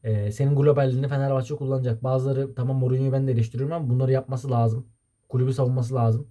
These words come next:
Kulübü bayrak olması lazım Jose Mourinho'nun. Ee, seneye de kalacağı söyleniyor. O belli olmaz Ali Koç'un işi.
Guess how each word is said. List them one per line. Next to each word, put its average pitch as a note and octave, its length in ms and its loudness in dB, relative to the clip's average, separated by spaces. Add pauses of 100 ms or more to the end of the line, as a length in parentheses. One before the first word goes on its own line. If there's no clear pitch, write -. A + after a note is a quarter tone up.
(100)
Kulübü B2 360 0
bayrak B2 320 0
olması A#2 320 0
lazım B2+ 240 0
Jose A#2+ 180 0
Mourinho'nun. A#2 500 0 (680)
Ee, G#2 400 -2 (800)
seneye D#3+ 340 2
de F#3 100 0
kalacağı D#3+ 380 4
söyleniyor. D3+ 500 -2
O D#3+ 120 -6
belli F#3+ 180 0
olmaz F#3+ 240 2
Ali C3+ 140 0
Koç'un B2 240 0
işi. C#3+ 260 -4